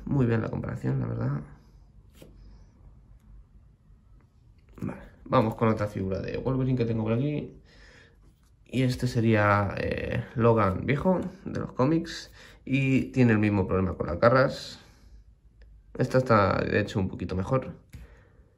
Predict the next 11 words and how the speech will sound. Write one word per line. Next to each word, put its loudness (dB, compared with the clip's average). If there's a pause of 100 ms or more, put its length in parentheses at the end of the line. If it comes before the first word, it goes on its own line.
(840)
Lo 0
debería 4
poner... 4
Bueno, 6
es 4
prácticamente 2
de 2
la -2
misma 2
altura -2
que, -6